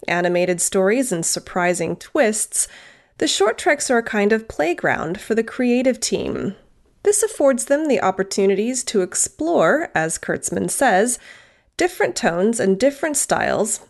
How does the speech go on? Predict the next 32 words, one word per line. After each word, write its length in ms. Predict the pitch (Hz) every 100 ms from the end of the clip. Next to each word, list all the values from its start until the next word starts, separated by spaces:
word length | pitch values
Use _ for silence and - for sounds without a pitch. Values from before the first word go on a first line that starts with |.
| _
and 100 | 185
start 280 | - 175 -
pushing 440 | - 311 - 196 156
at 100 | 180
the 60 |
boundaries 720 | 175 202 311 254 147 - - 170
of 80 |
what 180 | 165 -
Star 300 | - 233 285
Trek 300 | 285 202 -
feels 340 | - - 156 160
like 180 | 156
it 140 | - -
can 160 | 196
be. 480 | 190 202 175 - - - - - _ _ _ _
But 100 | 294
it 80 | 330
isn't 280 | 359 392 392
all 240 | 320 381 349
about 300 | 233 151 -
creating 360 | 202 185 185
something 520 | 175 185 175 180 170 -
different 520 | - 330 - - - -
for 200 | - -
audiences. 1000 | 247 269 202 196 - - - - - - _ _ _ _ _ -
Calling 300 | 359 480 415
the 60 |
short 280 | - 269 240
treks 320 | - 269 269 -
an 140 | 233
amazing 520 | 233 240 277 311 302
experiment, 960 | 240 240 - - 233 220 196 135 -